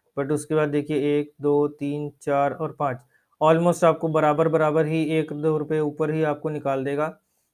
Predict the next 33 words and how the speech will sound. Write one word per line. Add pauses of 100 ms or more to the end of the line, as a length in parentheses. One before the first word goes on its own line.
(140)
तो
कई
बार
ट्रेड्स
हमारे
को
ऐसे
भी
देखने
को
मिलते
हैं।
अब
यहाँ
पर
आप,
आप
एक
चीज़
देखिए (420)
कि
अगर
आपने (260)
स्टॉप
लॉस
जो
है
जीटीडी
या
वैसे
ही
अगर
लगा,